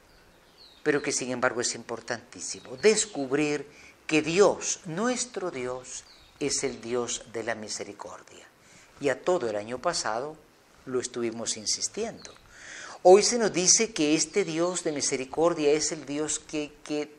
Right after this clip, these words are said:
vivir en nuestra experiencia personal y hay que llevarlo. Somos una iglesia en salida, pero no vamos llevando el mundo amenazas,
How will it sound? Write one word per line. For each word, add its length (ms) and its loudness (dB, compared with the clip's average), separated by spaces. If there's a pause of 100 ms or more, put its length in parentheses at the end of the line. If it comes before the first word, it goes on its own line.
(200)
vivir 560 -4
en 360 -6
nuestra 540 -6
experiencia 800 -4
personal 680 2 (360)
y 60 0
hay 100 0
que 200 -4
llevarlo. 580 -6 (520)
Somos 400 2
una 140 2
iglesia 680 -2
en 220 -6
salida, 640 -6 (460)
pero 200 10
no 120 4
vamos 760 4
llevando 460 2
el 100 0
mundo 580 -6
amenazas, 1080 -4